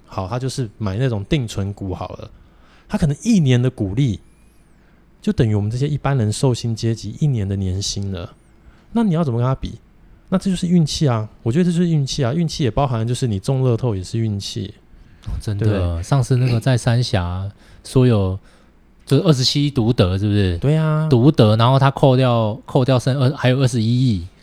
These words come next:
Speaker 1: 对啊。
Speaker 2: 然后就说：“哇，二十一。”
Speaker 1: 对啊。
Speaker 2: <laughs>一亿都，一亿都很多了，
Speaker 1: 嗯。
Speaker 2: 还二十一，二十一倍。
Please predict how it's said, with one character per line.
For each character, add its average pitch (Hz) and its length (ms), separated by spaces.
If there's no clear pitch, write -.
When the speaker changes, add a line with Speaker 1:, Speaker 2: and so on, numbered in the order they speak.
Speaker 1:
对 117 120
啊。 120 240
Speaker 2:
然 - 20
后 143 80
就 180 80
说 160 100
：“哇， 175 420
二 185 80
十 - 220
一。” 196 200
Speaker 1:
对 110 140
啊。 110 500
Speaker 2:
<laughs> - 180
一 196 300
亿 175 40
都， 190 140
一 170 240
亿 185 40
都 160 140
很 143 140
多 110 160
了， 98 60
Speaker 1:
嗯。 - 20
Speaker 2:
还 113 80
二 139 160
十 117 180
一， 107 320
二 156 80
十 113 160
一 104 100
倍。 98 240